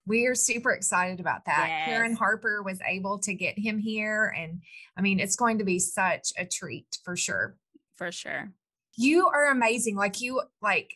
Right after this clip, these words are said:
Speaker 1: I can just feel the rock star teacher just, you know,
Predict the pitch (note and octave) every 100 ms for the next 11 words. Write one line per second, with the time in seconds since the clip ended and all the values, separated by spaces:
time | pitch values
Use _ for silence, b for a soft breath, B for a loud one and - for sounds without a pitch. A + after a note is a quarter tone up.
0 | - A#3 - D#4+ C4+ - - C#4+ D4 C#4
1 | A#3+ A3 G#3+ - - - A#3+ G#3+ G#3+ -
2 | A#3 - A3 F3 E3 F3 _ - G#3+ -
3 | - - _ _ A3 G3